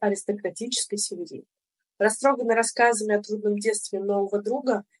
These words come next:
Феликс приглашает его на летние каникулы в родовое поместье Солтбёрн, где это настоящий дворец, и где его родители скучают,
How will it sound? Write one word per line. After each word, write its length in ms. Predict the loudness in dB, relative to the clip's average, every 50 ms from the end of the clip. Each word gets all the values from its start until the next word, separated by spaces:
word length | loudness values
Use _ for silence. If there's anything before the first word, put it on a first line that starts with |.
| _ _ _
Феликс 400 | 2 2 2 2 0 -4 -6 -6
приглашает 640 | -2 -2 0 2 4 2 4 4 2 2 2 2 0
его 180 | 0 0 0 0
на 120 | 0 0
летние 360 | 2 4 2 2 2 -2 -6 -6
каникулы 600 | -6 -6 -2 -2 -2 -2 -2 -2 -2 -2 -2 -2
в 60 | -2
родовое 400 | -4 -2 -2 0 2 2 2 2
поместье 420 | 0 0 0 0 0 0 -2 -2
Солтбёрн, 720 | -2 0 2 2 2 2 0 -2 -2 -4 -4 -4 -6 -12 _ _ _ _ -20 _ _ _ _ _ _ _ _ _ _ _ _ _ _
где 360 | -4 -2 2 4 4 4 4 4
это 260 | 2 0 0 0 2
настоящий 720 | 2 2 2 2 4 6 6 8 8 8 6 4 -2 -4 0
дворец, 600 | 0 2 4 6 6 4 4 4 2 -2 -2 -8 _ _ _ _ _ _ _ _ _ _ -14
и 400 | -12 -10 -10 -8 -8 -8 -8 -8
где 220 | -8 -6 -4 -2
его 160 | 2 2 4
родители 480 | 2 2 2 0 0 0 0 -2 -4 -6
скучают, 720 | -8 -10 -10 -8 -8 -6 -4 0 6 8 8 10 8 6